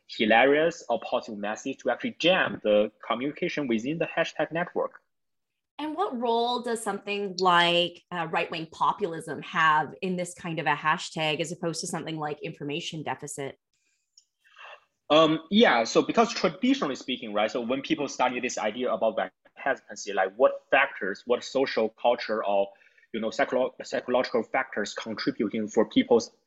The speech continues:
Speaker 1: hesitance or unwillingness to get vaccinated. And, uh, many of the early research in this area actually talking about parents, right? So parents were hesitant about, you know, getting their kids vaccinated. Um, a lot of research has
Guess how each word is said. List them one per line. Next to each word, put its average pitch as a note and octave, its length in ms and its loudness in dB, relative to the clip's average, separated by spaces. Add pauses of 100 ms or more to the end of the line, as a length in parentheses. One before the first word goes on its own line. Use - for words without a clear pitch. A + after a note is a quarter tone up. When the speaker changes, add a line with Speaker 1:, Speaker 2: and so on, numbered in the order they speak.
(640)
Speaker 1:
hesitance D3 720 2
or A#2 240 6
unwillingness A2 640 2
to A2 140 -4
get A2 240 2
vaccinated. - 600 0 (200)
And, A2+ 240 -2
uh, A2 60 2 (720)
many D3 300 4
of A#2 120 8
the A2+ 80 -4 (200)
early C#3 240 4
research G#2 500 -4
in G#2+ 100 -8
this G#2 260 -8
area G#2 240 2
actually A2 160 -2
talking B2 240 -6
about B2 220 0
parents, F3 420 2
right? F#2+ 160 0
So A2 80 -6
parents A2+ 420 0 (520)
were G#2+ 180 2
hesitant A#2 480 -2
about, G#2 300 2
you G2+ 60 -4
know, G2 80 -6
getting A2+ 260 -2
their G#2 140 0
kids A2 320 -4
vaccinated. G2 640 -4 (580)
Um, C#3+ 280 4
a E3+ 40 4
lot A#3+ 180 8
of A#3+ 120 6
research D#3+ 360 6
has B2 120 2